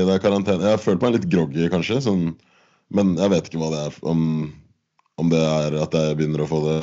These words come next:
eller om jeg, jeg var jo syk en del i februar også, kan hende, om jeg, at jeg hadde det da, jeg vet ikke. Men jeg har ikke hatt noen, ikke hatt noen klare symptomer. Jeg føler meg ganske bra,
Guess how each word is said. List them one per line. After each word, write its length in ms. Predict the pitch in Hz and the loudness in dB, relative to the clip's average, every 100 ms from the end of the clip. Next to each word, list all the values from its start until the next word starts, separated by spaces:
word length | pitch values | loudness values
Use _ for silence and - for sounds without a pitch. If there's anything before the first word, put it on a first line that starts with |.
| 78 | -2
eller 240 | 76 78 | -2 -2
om 120 | 76 76 | -2 -2
jeg, 440 | 78 76 76 76 76 _ _ _ _ _ _ | -2 -2 -2 -4 -8 _ _ _ _ _ _
jeg 180 | - 104 | 0 2
var 140 | 101 113 | 4 4
jo 80 | - | 4
syk 240 | 92 95 | 2 2
en 80 | 90 | 4
del 140 | 85 | 2
i 20 | |
februar 400 | 85 78 67 80 | 2 -2 0 0
også, 160 | 90 110 | 0 0
kan 140 | 104 95 | 0 0
hende, 200 | 85 82 82 80 73 - - _ _ _ _ _ _ _ _ _ _ _ _ _ _ _ _ | 0 0 2 0 -4 -12 -18 _ _ _ _ _ _ _ _ _ _ _ _ _ _ _ _
om 120 | - | -2
jeg, 140 | 87 85 | 0 2
at 60 | 85 | 2
jeg 80 | 87 | 0
hadde 140 | 78 | 0
det 60 | 76 | -2
da, 80 | 76 | -4
jeg 60 | 85 | -4
vet 100 | - | -6
ikke. 120 | 98 - _ _ _ _ _ _ | -10 -14 _ _ _ _ _ _
Men 140 | 98 | 2
jeg 100 | 101 | 4
har 80 | 104 | 4
ikke 120 | 101 107 | 4 2
hatt 100 | 98 | 2
noen, 220 | 101 92 87 - | 2 2 0 -4
ikke 160 | 95 117 | 0 2
hatt 80 | 98 | 2
noen 120 | 92 _ | -2 _
klare 360 | 101 92 82 78 78 78 78 78 - _ - | 0 0 0 -2 0 0 0 -2 -6 _ -10
symptomer. 420 | 85 82 80 92 | -6 -2 0 2
Jeg 920 | 90 82 76 65 - - _ _ - | 2 0 -4 -10 -18 -20 _ _ -6
føler 160 | - 80 | -2 0
meg 420 | 98 90 85 85 | 2 2 2 0
ganske 220 | 82 - 69 | -2 -4 -6
bra, 120 | 73 | -4